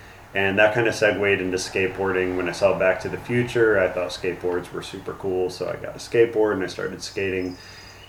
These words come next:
And, uh, I, I, I really didn't have any friends in the neighborhood, so I would just skate by myself. And then I met this kid named Mike Rothstein, uh, skating around. He lived in the next town over, and we were,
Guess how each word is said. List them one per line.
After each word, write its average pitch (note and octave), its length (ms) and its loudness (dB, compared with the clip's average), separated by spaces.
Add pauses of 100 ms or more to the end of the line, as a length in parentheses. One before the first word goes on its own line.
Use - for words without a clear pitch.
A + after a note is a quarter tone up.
(140)
And, G#2 400 0
uh, F#2 540 2 (680)
I, F#2+ 60 -2
I, G2+ 240 0
I - 160 -4
really B2 360 6
didn't A2+ 160 2
have G#2 180 2
any G2 140 0
friends F#2+ 300 -2
in F#2 100 -2
the F#2+ 60 2
neighborhood, F2+ 480 2
so F2+ 120 -2
I F2 60 0
would F2 80 -4
just E2 140 -8
skate F#2 200 -2
by F2 120 0
myself. E2+ 540 0
And F2 120 -4
then E2 380 -6
I F#2 60 -6
met E2+ 220 -4
this D#2+ 140 -10
kid F2 220 0
named D#2+ 160 -6
Mike D#2 200 -8
Rothstein, A2 680 0 (380)
uh, E2+ 120 2
skating F2+ 360 0
around. E2+ 360 -2
He F#2 160 -2
lived F2 320 0
in F2 80 -2
the F2 80 -2
next E2+ 240 -4
town E2+ 240 -2
over, E2 540 -4
and F2 120 -4
we E2+ 100 -4
were, E2 360 -4